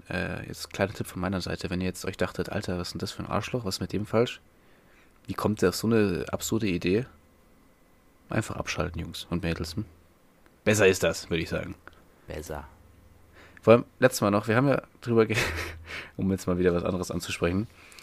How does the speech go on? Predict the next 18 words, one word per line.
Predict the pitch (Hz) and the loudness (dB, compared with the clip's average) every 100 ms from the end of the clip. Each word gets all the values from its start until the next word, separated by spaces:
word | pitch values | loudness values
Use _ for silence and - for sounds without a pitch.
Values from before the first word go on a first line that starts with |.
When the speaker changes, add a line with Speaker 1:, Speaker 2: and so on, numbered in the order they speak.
| - - | -20 2
Speaker 1:
haben | 107 | 6
wir | |
letztes | 131 - | 6 6
Mal | 123 | 0
drüber | 113 110 | 4 4
geredet, | 95 87 82 - | 2 0 0 -2
dass | 85 | -4
ich | 90 | 0
meinte, | 95 101 107 | 2 4 4
dass | 98 92 - | 2 0 0
durch | 95 - - - - | -2 -2 -10 -18 -10
Social | - 98 - | -2 0 0
Media | 90 101 120 | 0 4 4
und | 123 | 4
so | 131 135 135 - - _ _ _ - | 4 2 0 -12 -20 _ _ _ -2
eigentlich | 107 110 - | 0 2 4
jeder | 101 | 4
mittlerweile | 101 101 92 92 92 92 - | 4 4 2 4 4 2 -2